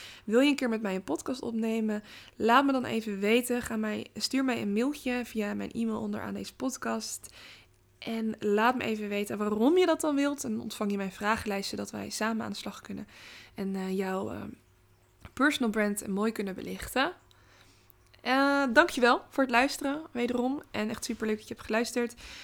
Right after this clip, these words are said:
Eh, laat me wederom weer weten wat je van deze podcast vindt. Super tof om dat van jullie te horen. Dat geeft me echt kracht en dat geeft me moed om door te zetten. Oh, dat klinkt heel zwaar.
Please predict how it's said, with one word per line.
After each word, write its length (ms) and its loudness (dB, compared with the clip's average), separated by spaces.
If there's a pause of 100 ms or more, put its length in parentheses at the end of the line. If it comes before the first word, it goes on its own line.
(160)
Eh, 200 0
laat 200 4
me 100 -2
wederom 340 2
weer 100 0
weten 200 0
wat 100 -18
je 60 -8
van 80 -2
deze 100 -6
podcast 400 -8
vindt. 280 -4
Super 320 -2
tof 260 -4
om 140 -6
dat 140 -4
van 100 -4
jullie 180 -2
te 100 -6
horen. 320 2
Dat 120 -4
geeft 180 -4
me 80 -4
echt 180 -6
kracht 340 -2
en 60 -8
dat 100 -8
geeft 200 -6
me 80 -4
moed 260 4
om 100 0
door 180 4
te 80 -2
zetten. 400 -2 (440)
Oh, 60 -6
dat 140 -6
klinkt 200 -8
heel 120 -6
zwaar. 380 0